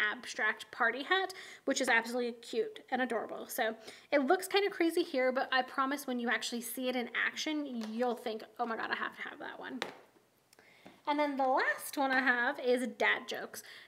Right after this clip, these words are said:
Now, <laughs> again, with this whole, like, puns and funny things, I could not pass this one up. Um, I did get that other dad Father's Day stamp set that I showed you, but I just had to have this one because it's just, it's just too funny. Like this,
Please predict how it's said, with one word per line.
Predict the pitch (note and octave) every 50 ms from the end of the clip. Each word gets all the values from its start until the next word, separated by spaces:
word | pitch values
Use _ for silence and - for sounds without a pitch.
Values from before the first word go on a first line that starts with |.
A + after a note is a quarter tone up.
| _ -
Now, | C4 B3+ B3 B3+ B3+ B3+ A#3+ - - C#4 C#4 -
<laughs> | - - - -
again, | - B3+ E4+ E4+ E4 D4+ C4
with | B3+ A#3+
this | B3 B3+ B3+
whole, | C4+ B3 A#3+
like, | B3 B3+ A#3+ - - -
puns | - C4+ B3+ C4 C4 A#3+
and | B3+ B3+ A#3+
funny | - A#3+ B3
things, | A#3+ - A#3 A#3+ A#3 A#3+ -
I | B3+
could | B3 B3 - D#4 C#4
not | D4 C4 C4 B3 A#3+ A#3+ - -
pass | C4 A#3+ A#3+ A#3 -
this | A#3+ A3+ -
one | A#3 B3 A#3
up. | - - - - - - - - - - - - - -
Um, | - B3+ A#3+ A#3+ B3 B3+ C4 - -
I | C#4
did | C4 A3+ D4 D4 D4+ D4 D4+
get | D#4 D4 C#4+ C#4+
that | - C4+ C4 C4
other | - B3 A#3+ B3+ B3+ B3
dad | B3 B3 A3+ A3+ A3+ A#3 A#3 A#3 A#3 A3+ - - - _ - -
Father's | - B3+ A#3+ A#3+ B3+ B3+ B3+
Day | C4+ C4 C#4
stamp | C4+ - C4 C4 B3+
set | - C#4+ D4 -
that | C4+ B3+
I | B3+
showed | B3+ - C4 B3+ B3
you, | C4+ C4+
but | A#3 C4
I | C4+ B3+
just | B3+ F4+ F4+ -
had | B3+ A#3+ A#3+
to | G#3
have | - - - A#3
this | A#3+ A3+ -
one | B3+ B3+
because | B3 C4 B3+ C4 A#3
it's | A#3+ A#3+ - -
just, | B3 B3 A#3+ - -
it's | D#4+ D#4 D#4 -
just | D#4+ D#4 - -
too | - B3+
funny. | A3+ - G#3+ - - - A3+ - _ _ _ _ _ _ _ _ _ _ _ _ _ _ _ _ _ _ - -
Like | C4 C4 B3+
this, | B3+ - -